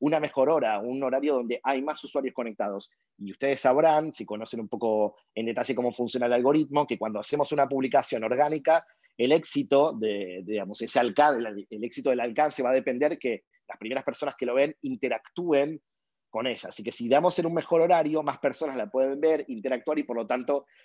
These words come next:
hacer que nuestra publicación se muestre a más personas. Y eso lo pueden tener todo en un solo lugar y pueden programar todas las redes sociales desde acá. No tienen que ir a una, cerrar otra, entrar, etcétera, etcétera. Así que con el planificador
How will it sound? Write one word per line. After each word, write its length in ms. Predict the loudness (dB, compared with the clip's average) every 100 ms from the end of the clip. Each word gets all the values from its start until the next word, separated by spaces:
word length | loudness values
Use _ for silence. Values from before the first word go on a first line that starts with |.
| -20 -10
hacer 260 | -8 -4 -4
que 100 | -4
nuestra 280 | -4 -6 -4
publicación 480 | -6 -6 -4 -4
se 140 | -2 -2
muestre 420 | -4 -2 -2 -2
a 80 | -4
más 140 | -8
personas. 460 | -4 -6 -6 -10 -8
Y 60 | -4
eso 120 | 0
lo 120 | 2
pueden 180 | 4 4
tener 300 | 6 4 2 _
todo 300 | 2 4 4
en 100 | 2
un 80 | 0
solo 240 | 2 4
lugar 340 | 6 6 4 0 _ _
y 100 | -4
pueden 260 | 2 2 2
programar 520 | 2 2 0 -4 -6 -4
todas 300 | -2 0 -2
las 140 | -4
redes 280 | -2 -2 -4
sociales 600 | -8 -2 0 -2 -6 _ _ -10
desde 220 | -6 -6
acá. 200 | -6 -6
No 120 | -6
tienen 220 | -4 -4 -2
que 80 |
ir 120 | -2 0
a 60 |
una, 300 | 0 0 -2
cerrar 380 | 0 -2 0 2
otra, 420 | 2 4 6 6
entrar, 560 | 2 -2 4 4 4 0
etcétera, 460 | -10 -14 -16 -16 -18
etcétera. 400 | _ _ -20 -20 _ _ -14
Así 240 | -12 -10
que 260 | -6 -6 -4
con 260 | -6 -8 -8
el 140 | -6
planificador 880 | -4 -2 -2 0 4 6 6 6 2